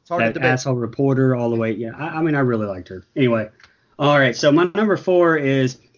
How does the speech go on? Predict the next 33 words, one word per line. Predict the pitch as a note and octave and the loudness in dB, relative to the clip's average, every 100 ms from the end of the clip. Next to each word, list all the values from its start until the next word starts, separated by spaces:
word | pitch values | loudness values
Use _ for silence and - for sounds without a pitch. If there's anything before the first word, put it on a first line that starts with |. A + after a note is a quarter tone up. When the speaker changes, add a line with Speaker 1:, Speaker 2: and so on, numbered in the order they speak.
| - | -12
Speaker 2:
it's | C#3 C#3+ | -10 -2
a | |
little, | D#3 F3 D3 D3 | 2 2 0 -2
a | |
little | E3 G3 | -2 0
off | C#3 D3 D3+ | 0 0 0
because | C#3 C3+ | -2 -2
it's | C#3 | 0
not | D3+ G#2+ | 0 0
a | F#2+ | -4
character, | - F3 G3+ G3 G3+ | -2 0 0 -2 -4
it's | F#3+ C3 | -4 -6
an | A#2+ - | -8 -4
actress. | C3+ C3 - F#2+ - _ _ | -6 -6 -14 -20 -20 _ _
And | C3+ | -4
I'm | C3 D#3 | -2 0
going | F3 | -2
with | D3+ C3 | -2 -2
Danielle | C#3 C3 A2 | 0 -2 -2
Harris. | F#3 D#3 A#2 A2+ - _ _ - | -2 0 0 -4 -10 _ _ -6
Yes, | C#3 E3+ D#3+ | -2 -2 -4
because | D#3 C3+ D3+ | -6 -4 -6
of | C#3 | -6
her | C#3+ | -4
rendition | C3+ C3+ C3+ C#3 C#3+ C3 | 2 2 2 -2 0 0
of | B2 A2+ A#2 | 0 -4 -4
Jamie | C3+ C#3 C3+ C3 | -2 0 2 2
Lloyd | A#2 C3+ C3+ B2+ | 0 -2 0 0
in | A#2+ B2 A#2+ | 0 -2 -4
four | A#2 C#3 | -4 -2
and | A#2 | -2
five, | G#2+ E3 C#3+ A#2 A#2 A2+ _ _ - | -2 -2 0 0 -2 -4 _ _ -8
but | A#2 C3 B2 A2+ | 0 2 2 -2